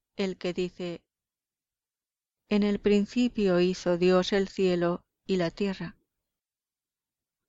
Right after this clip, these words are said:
Esto es, en su verbo, coeterno consigo, hizo Dios toda la materia de este mundo corpóreo,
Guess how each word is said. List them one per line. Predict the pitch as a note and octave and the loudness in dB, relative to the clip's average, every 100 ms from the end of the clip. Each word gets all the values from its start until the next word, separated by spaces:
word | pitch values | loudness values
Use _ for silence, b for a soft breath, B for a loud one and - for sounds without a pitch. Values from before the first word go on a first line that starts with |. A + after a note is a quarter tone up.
| _ _ | _ _
Esto | F3+ F3 - F3+ | -6 -6 -4 -2
es, | F3+ F#3 - _ _ _ _ _ _ _ _ _ _ | -2 -4 -12 _ _ _ _ _ _ _ _ _ _
en | F#3+ E3+ | 0 0
su | - F3 | 0 0
verbo, | A3 G#3+ G3+ G3 - _ _ _ _ _ _ _ | 2 0 0 -2 -2 _ _ _ _ _ _ _
coeterno | - F#3+ F3+ - A#3+ A#3 F3 | 2 2 4 2 0 2 0
consigo, | D#3+ E3 E3+ F#3+ E3+ E3+ - _ _ _ _ _ _ _ _ _ _ | 2 -2 0 0 0 0 -4 _ _ _ _ _ _ _ _ _ _
hizo | F#3 F3+ - F#3 | 0 0 0 0
Dios | G3 F#3+ - - | 4 2 0 -2
toda | F#3+ F#3 F3+ | 2 4 2
la | F3+ | 2
materia | F3+ F#3 F#3+ F#3+ G3 | 0 0 2 4 2
de | F3 | 2
este | F3 - F#3 | 0 0 0
mundo | F3 F#3 F3+ F3+ | 2 2 2 0
corpóreo, | G3 F#3 - F#3 F3 E3+ | 0 -2 0 0 0 -4